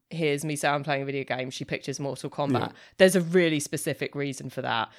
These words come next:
Speaker 1: It's because in the nineties, you know, this was, this was a huge debate, and it actually kind of continues to be a debate, the, the extent to which video games are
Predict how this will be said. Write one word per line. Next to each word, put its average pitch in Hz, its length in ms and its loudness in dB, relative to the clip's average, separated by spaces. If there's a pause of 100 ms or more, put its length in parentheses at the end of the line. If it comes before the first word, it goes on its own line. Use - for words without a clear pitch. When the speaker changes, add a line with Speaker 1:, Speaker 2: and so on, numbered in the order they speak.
(140)
Speaker 1:
It's 165 180 -2
because 156 320 0
in 147 80 -4
the 143 100 0
nineties, 147 800 0
you 151 120 -4
know, 135 140 -2
this 135 260 -8
was, 139 260 -6
this - 240 -8
was - 160 -14
a - 100 -18
huge 196 580 -2
debate, 147 260 4
and 190 80 2
it 214 100 4
actually 240 280 4
kind 185 200 0
of 147 80 -6
continues 175 380 -4
to - 60 -14
be 147 60 -4
a 147 40 -2
debate, 143 280 -2
the, 147 200 -6
the 139 160 -4
extent 143 380 -6
to - 80 -10
which 147 120 -10
video 139 300 -6
games 135 440 -8
are 131 320 -6